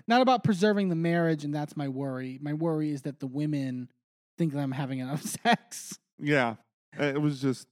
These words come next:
Speaker 2: but it was also, it's just, it's also, like, mind-blowing that she's so concerned with what everybody else is thinking, but it's really, she's concerned about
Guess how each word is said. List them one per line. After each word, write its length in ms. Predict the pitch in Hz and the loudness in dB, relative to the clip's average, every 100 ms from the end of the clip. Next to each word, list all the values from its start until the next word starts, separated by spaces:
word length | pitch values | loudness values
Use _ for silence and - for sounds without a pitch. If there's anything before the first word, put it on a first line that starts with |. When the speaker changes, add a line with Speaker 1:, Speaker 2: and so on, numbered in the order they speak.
| _ _ _ _ _ _ _ _ - | _ _ _ _ _ _ _ _ -16
Speaker 2:
but 240 | 151 202 185 | 2 2 6
it 120 | 196 | 6
was 180 | 196 190 | 6 4
also, 520 | 208 196 214 175 139 | 2 2 2 2 0
it's 240 | 170 165 - | -2 -2 0
just, 460 | 190 160 - - _ _ _ _ _ _ _ _ 180 | 2 2 -4 -18 _ _ _ _ _ _ _ _ -2
it's 160 | 175 | 0
also, 540 | 165 190 - 196 170 156 | 0 0 2 4 4 2
like, 440 | 143 127 143 _ _ _ _ _ _ _ _ _ _ _ _ _ _ _ | 0 -2 -6 _ _ _ _ _ _ _ _ _ _ _ _ _ _ _
mind-blowing 1000 | 147 143 143 139 120 127 120 117 113 117 | -2 0 2 0 0 2 2 0 -4 -4
that 240 | 123 - | -2 -2
she's 280 | - 131 - | -6 -8 -8
so 300 | - 170 175 | -4 0 0
concerned 600 | - 180 160 180 151 139 | 0 -4 -2 0 0 0
with 180 | 131 - | -4 0
what 140 | 131 | 0
everybody 560 | 120 139 147 135 127 127 | 2 0 0 0 0 2
else 360 | 123 120 - - | 0 -2 -6 -14
is 280 | - 127 117 _ | -6 -6 -6 _
thinking, 600 | 180 196 170 131 131 127 123 | -4 -4 -4 -8 -8 -8 0
but 120 | 143 | 2
it's 200 | 139 - | 2 -2
really, 380 | 196 247 214 165 | -2 0 -2 -4
she's 340 | - 175 165 | -6 -6 -6
concerned 680 | - 156 131 - 143 135 131 | -6 -8 -6 -2 0 0 -2
about 460 | 120 120 120 - | 0 2 2 -2